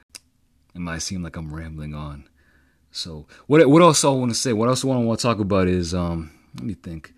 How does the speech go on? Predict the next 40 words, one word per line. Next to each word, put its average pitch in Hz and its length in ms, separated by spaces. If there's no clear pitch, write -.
Um, 95 760
hmm. 95 320
Yeah, 110 200
I 127 40
don't 135 140
know. 139 140
I 95 60
mean, 92 160
I'm 92 100
just 104 180
trying 101 200
to - 20
think 98 140
of 87 80
something. 98 240
I'm 90 80
not 98 160
really 123 180
sure 107 240
what 95 160
else 92 160
to - 80
talk 98 220
about. 82 160
I 82 40
mean, 85 240
I 85 100
would 90 100
just 98 160
talk, 107 200
I - 40
was, 101 220
I 98 80
just 98 220
want 104 200
to, 90 320
uh, 82 120
express 95 480
my, 90 320
um, 82 420